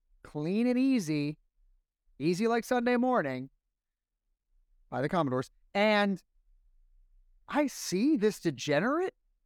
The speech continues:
who I let go from the company, who is, one, not fit to wrestle, two, not fit to boo-, be in the boombox, and three, just an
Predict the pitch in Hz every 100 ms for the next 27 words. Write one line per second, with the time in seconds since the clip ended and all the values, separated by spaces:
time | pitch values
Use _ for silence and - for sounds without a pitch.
0 | _ 175 180 165 214 254 214 214 170 160
1 | 226 - 180 151 - 170 233 294 339 359
2 | _ _ 170 165 151 120 117 156 220 202
3 | 143 151 196 - 269 - 285 202 131 -
4 | 143 202 - _ _ _ _ _ _ _
5 | _ _ - 285 254 165 156 196 _ _
6 | 175 220 - 262 - 202 - 185 233 302
7 | - _ 320 320 - _ 196 254 269 277
8 | 196 170 139 131 131 196 - - _ _
9 | _ _ _ - 185 196 - 269 277 226
10 | 196 _ _ - 330 381